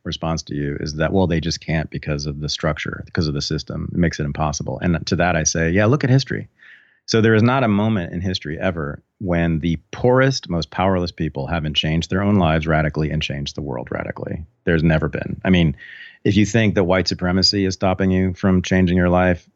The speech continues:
then tell that to South Africans, please. Right? I mean, they had, they had apartheid not long ago that was enforced, um, with, you know, machine guns, big time, and torture and prisons and all the rest of it. They killed people.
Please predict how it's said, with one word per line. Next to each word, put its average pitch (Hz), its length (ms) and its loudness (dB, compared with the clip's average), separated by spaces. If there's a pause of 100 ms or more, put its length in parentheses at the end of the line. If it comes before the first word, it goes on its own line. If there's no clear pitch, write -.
then 87 280 2
tell 85 200 2
that 80 140 0
to 80 80 -6
South 76 260 -2
Africans, 71 560 -6
please. - 420 -8 (220)
Right? 76 260 2
I 76 60 0
mean, 82 280 2 (220)
they 85 160 2
had, 82 300 2 (400)
they 104 140 2
had 107 120 4
apartheid 87 460 -2
not 98 160 0
long 131 180 2
ago 87 340 0 (280)
that 98 120 0
was 85 140 -4
enforced, 87 720 -2
um, 78 480 -2
with, 82 340 -2 (240)
you 90 100 -2
know, 76 120 0
machine 87 320 2
guns, 65 400 -4
big 98 180 0
time, - 380 -6
and 85 260 0
torture 92 340 0
and 82 160 -2
prisons 82 320 0
and 82 120 0
all 78 80 0
the 78 80 -2
rest 90 240 0
of - 80 -10
it. - 160 -8
They 85 100 -4
killed 92 220 0
people. - 360 -8